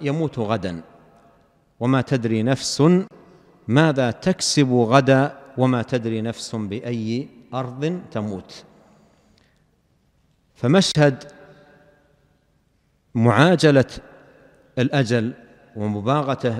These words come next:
ومباغتته للعبد ما مشهد عظيم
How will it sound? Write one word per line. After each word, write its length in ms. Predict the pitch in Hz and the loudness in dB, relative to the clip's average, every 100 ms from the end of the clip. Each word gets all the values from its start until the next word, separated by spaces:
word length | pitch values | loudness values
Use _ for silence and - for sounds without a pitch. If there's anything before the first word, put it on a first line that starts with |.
| - | -8
ومباغتته 840 | 107 104 104 143 139 139 123 117 107 | -10 -8 -6 -6 -6 -6 -6 -4 -2
للعبد 480 | 113 104 123 104 - - _ _ _ _ _ _ _ _ _ _ _ _ _ _ _ _ _ _ _ _ - | -2 -2 -2 -6 -16 -20 _ _ _ _ _ _ _ _ _ _ _ _ _ _ _ _ _ _ _ _ -14
ما 360 | 110 113 120 123 | -6 -2 -2 -2
مشهد 560 | 135 - 135 110 113 | -2 -2 -4 -4 -6
عظيم 400 | 98 110 160 98 | -6 -4 -4 -4